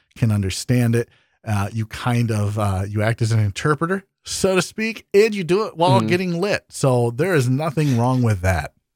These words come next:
Speaker 2: No, well, I do my best, and ultimately, what it comes down to is I just really like scotch. So
Speaker 1: <laughs> Scotch is so good. Scotch,
Speaker 2: Scotch
Speaker 1: what's your
Speaker 2: is
Speaker 1: favorite
Speaker 2: amazing.
Speaker 1: scotch, Aaron? What's your favorite scotch?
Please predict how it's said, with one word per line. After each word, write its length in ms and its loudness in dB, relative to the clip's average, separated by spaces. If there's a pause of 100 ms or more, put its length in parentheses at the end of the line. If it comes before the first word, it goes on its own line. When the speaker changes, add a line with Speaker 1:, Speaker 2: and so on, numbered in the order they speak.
(600)
Speaker 2:
No, 280 -4
well, 100 0
I 120 2
do 160 0
my 160 0
best, 420 -2
and 320 -10 (260)
ultimately, 720 0 (580)
what 100 0
it 60 0
comes 220 0
down 240 2
to 100 0
is 140 -2 (540)
I 100 -2
just 240 -6
really 160 -4
like 180 -6
scotch. 560 -8 (140)
So 560 0 (400)
Speaker 1:
<laughs> 400 -10
Scotch 640 -8
is 120 0
so 280 0
good. 380 0 (340)
Scotch, 400 0
Speaker 2:
Scotch 120 2
Speaker 1:
what's 140 2
your 80 0
Speaker 2:
is 60 -2
Speaker 1:
favorite 240 4
Speaker 2:
amazing. 160 -4
Speaker 1:
scotch, 280 0
Aaron? 200 -2
What's 160 2
your 100 2
favorite 480 0
scotch? 460 -4